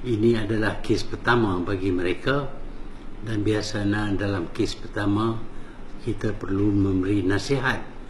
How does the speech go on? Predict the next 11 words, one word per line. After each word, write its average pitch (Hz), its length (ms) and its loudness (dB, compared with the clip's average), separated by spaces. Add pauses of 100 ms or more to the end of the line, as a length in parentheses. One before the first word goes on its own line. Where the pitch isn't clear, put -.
(340)
dan 98 180 -2
tidak 107 380 0
seterusnya 117 720 0
memba-, 101 500 0 (480)
men-, 101 400 2 (160)
se-, 113 240 -4 (240)
melakukan 101 960 0
sebat 104 400 -2 (560)
sehingga 104 480 0
diketahui 104 960 0
oleh, 98 320 2